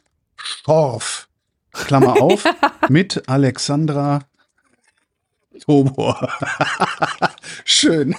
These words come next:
Speaker 2: Schorf mit Alexandra Tobor?
Speaker 1: Schorf
Speaker 2: Bitte
Speaker 1: mit Alexandra.
Speaker 2: nicht.
Speaker 1: Ja, doch. Also ich nenne doch die Sendung neuerdings immer, äh, <laughs>
Speaker 2: Ja, ja,
Speaker 1: mit,
Speaker 2: ja, ja,
Speaker 1: hm,
Speaker 2: ja.
Speaker 1: Schorf.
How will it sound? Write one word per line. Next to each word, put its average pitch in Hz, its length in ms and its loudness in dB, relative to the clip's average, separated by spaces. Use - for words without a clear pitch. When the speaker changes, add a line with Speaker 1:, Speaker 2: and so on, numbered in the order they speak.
Speaker 2:
Schorf 440 600 2
mit 381 120 0
Alexandra 339 760 0
Tobor? 349 300 0
Speaker 1:
Schorf 269 600 0
Speaker 2:
Bitte 180 160 0
Speaker 1:
mit 370 100 2
Alexandra. 170 520 2
Speaker 2:
nicht. - 60 -12
Speaker 1:
Ja, 320 100 0
doch. 339 240 -4
Also 151 180 0
ich 156 80 -6
nenne 202 140 2
doch 196 120 4
die 160 100 -2
Sendung 180 280 2
neuerdings 165 360 2
immer, 156 360 2
äh, 139 260 0
<laughs> 175 340 2
Speaker 2:
Ja, 285 140 2
ja, 285 300 4
Speaker 1:
mit, 160 160 2
Speaker 2:
ja, 285 100 0
ja, 262 260 -2
Speaker 1:
hm, 151 180 2
Speaker 2:
ja. 113 300 0
Speaker 1:
Schorf. 123 500 0